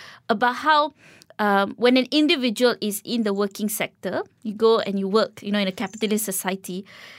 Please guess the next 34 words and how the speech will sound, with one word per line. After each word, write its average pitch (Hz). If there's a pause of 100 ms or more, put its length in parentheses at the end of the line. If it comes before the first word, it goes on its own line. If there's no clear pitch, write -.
(200)
the 254
discrimination, 240
the 196
oppression, 202
the, 190
the 208
sort 240
of, 196
like, 196
squeezing 269
them 233 (200)
out 214
of 214
their 208
work 247
hours 220
and 208
paying 233
them 220
sort 220
of 196
peanuts, 254 (640)
uh, 226
makes 254
it 240 (520)
difficult 262
for -
you 247
to 247
stay 269
in 208
the 202
working 196
force. -